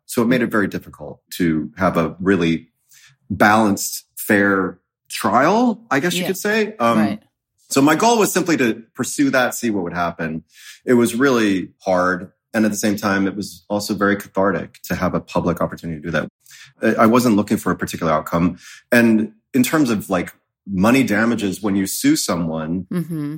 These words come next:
Speaker 1: it's unlikely you would ever see a penny anyway.
Speaker 2: Yeah.
Speaker 1: That wasn't the, the goal. It was to have a
Speaker 2: Right.
Speaker 1: public hearing.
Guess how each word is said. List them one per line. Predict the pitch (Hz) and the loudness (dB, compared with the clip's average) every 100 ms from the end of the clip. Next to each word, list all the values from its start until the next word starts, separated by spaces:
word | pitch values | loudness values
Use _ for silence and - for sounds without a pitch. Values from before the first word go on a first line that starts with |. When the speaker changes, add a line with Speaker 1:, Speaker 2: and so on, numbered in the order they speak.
| - | 0
Speaker 1:
it's | - 139 - | 0 0 0
unlikely | 175 180 127 151 113 | 2 4 2 2 2
you | 104 | 2
would | 101 | 2
ever | 120 104 | 0 -2
see | - 113 | -2 -4
a | |
penny | - - 127 85 | -2 -2 -2 -2
anyway. | 101 135 69 67 80 104 | 0 -2 -2 -12 -10 -4
Speaker 2:
Yeah. | 185 123 - - | -4 -4 -8 2
Speaker 1:
That | 185 151 | 2 4
wasn't | 135 110 | 0 -2
the, | - _ - | -6 _ -10
the | 87 | -6
goal. | - 131 - - | 0 0 0 0
It | |
was | 113 107 - | 2 2 2
to | 104 | 0
have | 92 110 | 2 0
a | 95 | 0
Speaker 2:
Right. | - | -4
Speaker 1:
public | 98 90 - | -4 -4 -4
hearing. | 120 90 80 | -2 0 -2